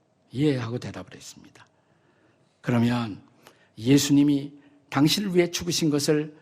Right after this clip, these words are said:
믿나요?" 또 "네." 그랬습니다.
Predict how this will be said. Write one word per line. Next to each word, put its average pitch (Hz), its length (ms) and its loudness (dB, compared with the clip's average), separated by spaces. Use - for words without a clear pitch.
믿나요?" 147 640 0
또 98 120 -12
"네." 110 260 -6
그랬습니다. 98 640 -14